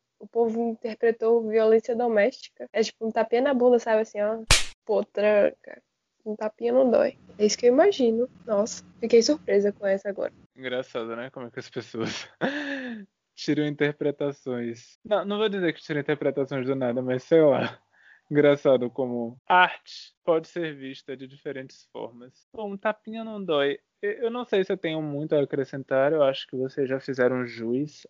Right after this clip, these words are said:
Speaker 2: a esse verdadeiro hino da música brasileira. Eu queria dizer que essa música é uma produção de Dennis D J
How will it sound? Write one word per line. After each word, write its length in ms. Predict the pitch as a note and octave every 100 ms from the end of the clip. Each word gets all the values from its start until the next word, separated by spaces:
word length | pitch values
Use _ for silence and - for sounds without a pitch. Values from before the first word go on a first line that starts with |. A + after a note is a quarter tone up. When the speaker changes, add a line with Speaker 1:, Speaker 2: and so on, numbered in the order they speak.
| -
Speaker 2:
a 140 | A#2
esse 640 | A2+ A#2+ - - A#2+ G#2+ - _ _
verdadeiro 840 | A#2+ B2 C3+ B2+ A#2+ A#2+ B2 A#2+
hino 320 | A#2 C3+ C#3+
da 120 | C#3
música 320 | A#2 A2+ -
brasileira. 720 | A2+ A#2 A2+ G#2+ G#2 G#2 C3 - _ _ _ _ _ _ _
Eu 160 | D3 D#3
queria 440 | - F3 F3 G3
dizer 600 | F#3+ G3 D#3+ C#3 C3+ C3+ _
que 480 | - C#3 C3+ C3+ - -
essa 340 | C#3 D3+ F#3
música 580 | F3+ D3+ C3 B2 A#2+ A#2+
é 220 | A#2 B2
uma 160 | C3+ D#3+
produção 460 | E3+ D#3+ - C3+
de 140 | B2 A#2+
Dennis 360 | A#2+ C3 E3
D 80 | F3+
J 500 | D#3 B2 A2 G#2+ D3+